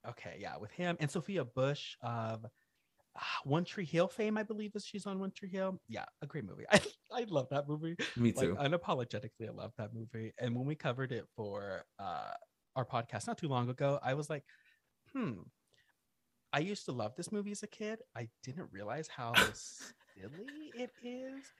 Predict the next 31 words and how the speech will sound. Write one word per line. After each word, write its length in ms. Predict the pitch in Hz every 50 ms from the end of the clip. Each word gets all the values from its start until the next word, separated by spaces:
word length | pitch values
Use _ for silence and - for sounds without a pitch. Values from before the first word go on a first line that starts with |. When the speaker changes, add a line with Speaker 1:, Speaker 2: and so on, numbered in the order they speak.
| _ _ - - - _ _ -
Speaker 1:
But 220 | 214 226 226 -
you 180 | 202 233 254 254
know 160 | 254 269 254
what? 260 | 247 240 240 233 226 -
Even 420 | 220 226 220 226 220 220 214 214 202
through 180 | - 202 185
all 80 | 180 175
the 80 | 165 156
silliness, 520 | - - 165 156 156 156 156 151 139 - -
I 60 | 135
still 220 | - - - 98
love 160 | 98 - - - -
it. 100 | - - -
I 80 | 135
love 320 | 139 135 127 123 120 120 -
video 200 | 127 127 123 123
game 220 | - - 123 123
horror. 440 | 120 117 117 117 117 120 117 113 120 - - - - - _
The 100 | 156 147
thought 300 | - - 190 180 196 214
of, 80 | 202 196
like, 180 | 202 165 - _
pin-, 240 | - 156 151 151 - - _
like, 160 | 113 117 - _
playing 220 | - 190 170 143
a 40 | 120
video 220 | 120 117 117 117
game 300 | 117 - 113 113 110 107 107
and, 80 | 90 90
like, 160 | - 110 - _
being 180 | 120 113 110